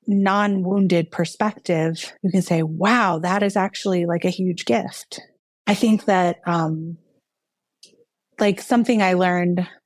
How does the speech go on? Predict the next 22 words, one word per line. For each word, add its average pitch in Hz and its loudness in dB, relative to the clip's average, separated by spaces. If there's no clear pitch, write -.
just 208 0
for 190 2
me, 185 4
one 196 2
of 185 2
my 175 2
biggest 175 0
shadow 170 0
things 180 2
that 165 2
I 165 0
had 180 -2
worked 202 0
on 180 2
over 175 0
the 165 0
years 170 0
was 175 0
jealousy 185 0
and, 190 4
like, 165 2
fomo. - -2